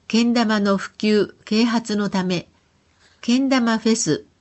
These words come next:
in本庄を開催します。観光振興チャレンジサポート事業。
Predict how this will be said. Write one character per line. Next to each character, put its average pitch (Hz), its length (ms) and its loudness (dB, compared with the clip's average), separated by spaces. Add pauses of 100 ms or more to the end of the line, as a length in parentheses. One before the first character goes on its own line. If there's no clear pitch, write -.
(220)
in 208 260 0
本 190 400 -4
庄 190 400 0 (160)
を 220 120 -2
開 175 220 -2
催 160 280 -2
し 165 160 -2
ま 151 180 -2
す。 - 240 -14 (1700)
観 247 260 -2
光 247 220 4
振 240 280 0
興 151 320 -2
チ - 140 -6
ャ 180 60 -2
レ 208 140 -2
ン 190 140 -2
ジ 143 220 -6
サ 165 180 -4
ポ 220 220 0
ー 220 40 -2
ト 208 160 0
事 190 260 -4
業。 156 300 -4